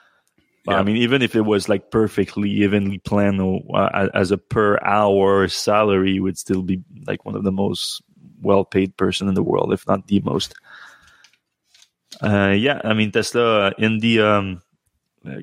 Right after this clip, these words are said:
Speaker 1: Q four presentation, uh, they focused very much on the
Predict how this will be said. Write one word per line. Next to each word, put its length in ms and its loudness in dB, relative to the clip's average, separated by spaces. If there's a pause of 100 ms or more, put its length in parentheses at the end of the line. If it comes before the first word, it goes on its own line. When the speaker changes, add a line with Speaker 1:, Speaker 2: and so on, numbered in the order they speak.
Speaker 1:
Q 540 0
four 580 0
presentation, 1000 0
uh, 160 2
they 340 0 (1120)
focused 440 0
very 220 0
much 240 0
on 80 2
the 300 0